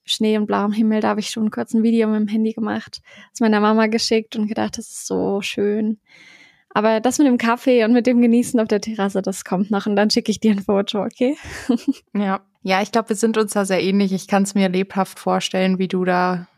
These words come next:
Speaker 2: ja, ich, ähm, noch bis spät in die Nacht die Kartons ausräumst. Ich bin da genau gleich. Ich will das dann auch einfach fertig haben. Ich kann das dann nicht unfertig irgendwie stehen lassen, weil man sieht's ja auch durchgehend. Also ich mein,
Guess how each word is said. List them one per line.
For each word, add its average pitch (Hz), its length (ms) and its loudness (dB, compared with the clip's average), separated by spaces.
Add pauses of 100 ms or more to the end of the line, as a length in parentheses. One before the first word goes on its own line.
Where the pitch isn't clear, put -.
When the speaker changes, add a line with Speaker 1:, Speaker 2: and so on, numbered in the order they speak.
(100)
Speaker 2:
ja, 196 400 0
ich, 202 240 -8
ähm, 185 440 -6 (160)
noch 202 260 0
bis 208 240 0
spät 202 320 -2
in 196 100 2
die 185 60 2
Nacht 180 500 -4
die 202 60 -2
Kartons 196 500 0
ausräumst. 180 520 -2
Ich 196 120 -10
bin 208 140 0
da 196 100 2
genau 180 300 2
gleich. 170 400 -2
Ich - 160 -14
will 190 100 2
das 185 140 -2
dann 185 160 -6
auch 196 120 -4
einfach 190 280 -6
fertig 190 400 -4
haben. 175 180 -2
Ich - 140 -14
kann 185 180 0
das 175 140 -4
dann 180 120 0
nicht 175 220 -2
unfertig 185 1300 -2
irgendwie 180 300 0
stehen 190 340 0
lassen, 175 320 -2
weil 175 100 2
man 175 180 2
sieht's 190 280 0
ja 170 100 2
auch 170 160 -2
durchgehend. 180 720 -4
Also 185 160 0
ich 185 120 0
mein, 180 200 2